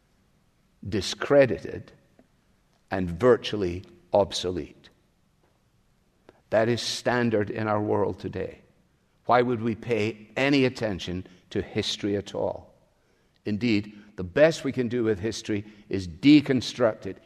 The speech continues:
is rewrite it, is reframe it. And one of the distinguishing features of what it means to be a follower of the Lord Jesus Christ and a believer in the Word of the Bible is actually to have an entirely different view and perspective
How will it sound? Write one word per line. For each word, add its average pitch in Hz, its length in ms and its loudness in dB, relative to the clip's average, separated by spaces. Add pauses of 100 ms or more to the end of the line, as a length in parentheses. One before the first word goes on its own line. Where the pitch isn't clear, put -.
(160)
is 101 180 0
rewrite 127 720 4
it, 82 180 -12 (180)
is 92 240 -2
reframe 127 720 2
it. - 220 -12 (340)
And 98 220 -2
one 127 180 6
of 156 120 6
the 151 80 6
distinguishing 139 760 0
features 123 560 0
of 127 160 -4
what 151 140 6
it 151 140 2
means 139 420 2 (280)
to 123 100 -2
be 127 140 4
a 117 60 4
follower 156 600 6
of 131 80 4
the - 80 -2
Lord 135 280 2
Jesus 131 380 -2
Christ 117 540 0 (220)
and 123 160 0
a 120 60 2
believer 139 580 4
in 139 240 0
the 123 80 2
Word 143 380 4
of 117 80 -4
the 123 80 0
Bible 123 580 0 (280)
is 123 320 0
actually 147 480 0
to 127 140 -6
have 117 140 2
an 120 100 -2
entirely 131 880 0
different 117 560 -4
view 117 420 0
and 101 180 -8
perspective 110 680 -2